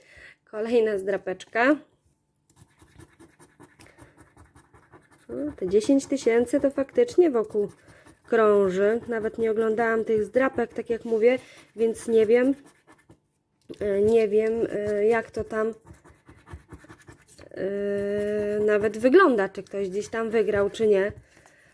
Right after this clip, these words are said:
Słuchajcie, i mamy złotóweczkę. Kolejna zdrapka, dwa złote, złotóweczka, złotóweczka i chyba będzie znowu złotóweczka.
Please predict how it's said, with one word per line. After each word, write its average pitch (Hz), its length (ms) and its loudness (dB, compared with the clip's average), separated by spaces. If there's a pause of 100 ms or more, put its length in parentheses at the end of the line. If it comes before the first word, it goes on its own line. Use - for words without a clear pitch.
Słuchajcie, 185 600 -4
i 226 160 2
mamy 202 280 4
złotóweczkę. 247 840 2 (2750)
Kolejna 208 760 0
zdrapka, 220 760 -4 (220)
dwa 220 320 -4
złote, 214 500 -6 (760)
złotóweczka, 208 960 -4 (640)
złotóweczka 208 1160 -6 (680)
i - 60 -6
chyba 190 240 -4
będzie 185 360 -2
znowu 180 340 -8
złotóweczka. 196 880 -10